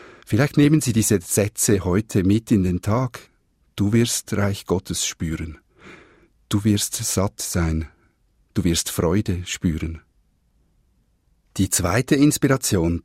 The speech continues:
die mir der Text heute gibt, ist, schau um dich. Es gibt immer jemanden in deiner Nähe, der in Not ist, materiell, emotional. Es gibt immer jemanden,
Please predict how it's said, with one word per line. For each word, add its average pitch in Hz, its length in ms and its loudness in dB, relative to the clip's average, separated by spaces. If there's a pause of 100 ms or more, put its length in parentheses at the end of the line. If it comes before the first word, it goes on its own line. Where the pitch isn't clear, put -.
die 98 120 2
mir 98 140 2
der - 140 -8
Text - 360 -2
heute 90 300 -2
gibt, - 440 -4 (260)
ist, - 440 -4 (420)
schau 113 340 2
um 95 260 0
dich. - 340 -6 (540)
Es - 140 -8
gibt - 260 -2
immer 117 300 4
jemanden 98 800 2
in 95 180 -2
deiner 85 280 2
Nähe, 87 460 0 (640)
der 98 160 2
in 92 160 2
Not 76 320 0
ist, - 380 -6 (480)
materiell, 101 720 0
emotional. 90 840 -2 (760)
Es 104 160 -2
gibt - 360 -2
immer 139 220 4
jemanden, 98 640 2